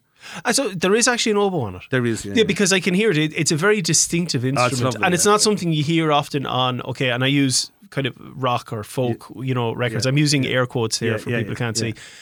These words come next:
Speaker 1: Uh, but it, yeah, it's, it's 'cause it's a beautiful sound,
Speaker 2: Oh, it's
Speaker 1: like,
Speaker 2: amazing, yes.
Speaker 1: a-,
Speaker 2: I,
Speaker 1: and, and it really cuts through.
Speaker 2: Oh, it's lovely, yeah. I mean, it,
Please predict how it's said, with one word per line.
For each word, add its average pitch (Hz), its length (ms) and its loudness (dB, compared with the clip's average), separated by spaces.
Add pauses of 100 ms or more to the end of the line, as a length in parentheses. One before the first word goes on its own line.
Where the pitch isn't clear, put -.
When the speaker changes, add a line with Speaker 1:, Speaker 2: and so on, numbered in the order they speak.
(180)
Speaker 1:
Uh, 110 400 -2
but 131 140 0
it, 135 80 -2
yeah, 160 180 2
it's, 151 140 0
it's 131 160 -4
'cause 131 180 -2
it's 131 120 0
a 131 80 0
beautiful 160 520 -2
sound, 131 340 0
Speaker 2:
Oh, 113 40 0
it's 110 140 -2
Speaker 1:
like, 113 100 -6
Speaker 2:
amazing, 113 400 -4
yes. 101 180 -10
Speaker 1:
a-, - 40 -6
Speaker 2:
I, - 40 -4 (200)
Speaker 1:
and, 143 80 -6 (120)
and 190 120 -2
it 185 40 -2
really 202 260 -2
cuts - 280 -4
through. 151 440 -8
Speaker 2:
Oh, 120 160 -2
it's 123 160 -4
lovely, 135 280 0
yeah. 110 180 -4
I 127 60 0
mean, 143 260 0
it, 127 160 -14